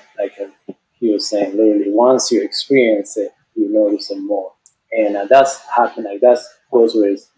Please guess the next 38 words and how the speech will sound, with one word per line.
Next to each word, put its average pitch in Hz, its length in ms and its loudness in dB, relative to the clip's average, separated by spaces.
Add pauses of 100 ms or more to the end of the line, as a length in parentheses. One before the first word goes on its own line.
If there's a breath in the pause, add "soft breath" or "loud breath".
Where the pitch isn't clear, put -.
(960)
as 120 160 4
a 113 80 2
black 110 360 2
person, 104 440 0
like, 95 180 -6
noticing 107 420 0
it 95 140 -2
more, 131 380 2
and 131 120 2
also, 123 440 4
like, 101 380 -2 (240)
as - 160 -10
a, - 340 -8
uh, 107 420 -2 (500)
as 101 80 -6
a 98 240 -12
white 101 440 0 (160)
or, 95 260 -10 (140)
like, 92 200 -16 (120)
any 107 300 -2
other 101 320 -6
ethnicity 98 720 -4 (340)
to 120 160 0
notice 117 300 0
it 104 200 -2
more, - 120 -18
because 117 360 -2
you 131 140 2
put 139 260 0
that 107 320 2 (160)
light 113 500 2
on 101 360 2 (140)
what's 110 340 4
going - 280 -4
on, - 140 -20 (280)
so 101 140 2
everybody 95 440 0
can - 200 -20